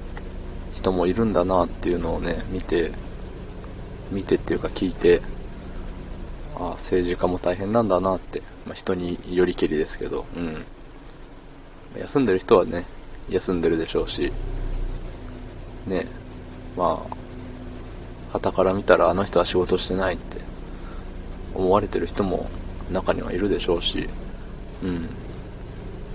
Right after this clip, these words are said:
そういうところでね、ムラをなくすのって大事だよなって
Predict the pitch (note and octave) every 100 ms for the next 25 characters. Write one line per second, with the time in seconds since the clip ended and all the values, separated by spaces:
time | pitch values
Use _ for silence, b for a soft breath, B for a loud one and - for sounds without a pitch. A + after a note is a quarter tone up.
0 | - - - - - - - C3+ - -
1 | D#3+ D#3 G#2 - - - - E2 E2 -
2 | - - - - - - - - - -
3 | - - - - F#2 F2+ F2+ F2 F2 F2+
4 | - - F#2 F2+ F2+ F2+ F2+ D#2 D2+ D#2+
5 | - E2+ F2 F2 F2 - C#2 E2+ F2+ F#2+
6 | - C2+